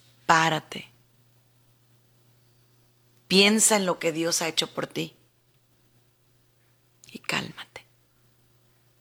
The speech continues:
Dios va a renovar la tierra por medio de las familias,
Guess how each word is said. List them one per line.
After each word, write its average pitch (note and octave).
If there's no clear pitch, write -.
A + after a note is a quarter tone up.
Dios G3
va F#3
a F3
renovar E3
la D#3+
tierra D#3
por E3+
medio F#3
de D#3+
las D#3
familias, D3